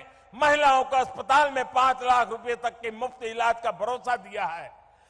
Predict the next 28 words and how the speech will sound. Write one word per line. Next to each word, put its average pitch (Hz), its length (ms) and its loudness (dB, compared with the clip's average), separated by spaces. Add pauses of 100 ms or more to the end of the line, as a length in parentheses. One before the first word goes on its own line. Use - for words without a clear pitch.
(220)
प्रधानमंत्री 285 760 2
मातृ 277 420 2
वंदना 269 380 0
योजना 262 400 -2
ने 254 160 -6
महिलाओं 247 480 0
को 240 180 -4 (440)
गर्भावस्था 277 760 4
के 262 160 -4
दौरान 254 400 4 (100)
आर्थिक 247 420 0
मदद 262 400 -2
दी 269 140 -10
है। 208 200 -8 (520)
राष्ट्रीय 302 480 2
पोषण 294 420 2
अभियान 269 460 0
ने 269 80 -2
महिलाओं 254 460 2
को 254 180 -6
पौष्टिक 254 480 -6
भोजन 254 320 -6
मुहैया 240 400 -2
कराने 226 380 -6
में 214 220 -10 (340)
मदद 285 460 0
की 285 160 -4
है। 233 440 0